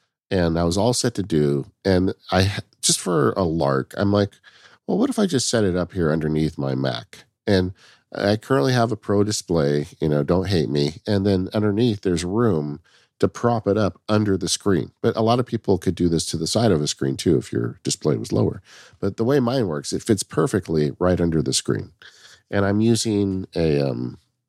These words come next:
a, um, a stand on it, a flat stand, so it can just kind of sit under there. And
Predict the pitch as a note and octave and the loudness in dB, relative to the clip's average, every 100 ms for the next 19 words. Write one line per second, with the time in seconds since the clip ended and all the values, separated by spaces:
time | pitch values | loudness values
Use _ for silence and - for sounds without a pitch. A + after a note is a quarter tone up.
0 | - D#2 D2 C#2 A#1 A#1+ G1+ _ - - | -2 0 2 2 0 -4 -8 _ -6 -6
1 | - A2 G2+ F2+ E2+ F2 E2+ D#2+ - E2+ | 0 0 0 -2 0 0 -2 -4 0 0
2 | D#2+ - C#2 C2+ C2+ B1+ - C#2+ B1+ - | 0 0 0 0 -2 -4 -4 -4 -4 -2
3 | C#2 C2 - D#2 F2+ D#2+ C2+ C#2 - - | -2 0 0 2 2 0 0 -4 -6 -16
4 | - - - _ _ A2+ G#2+ G2+ F#2+ | -20 -20 -20 _ _ 0 2 0 -4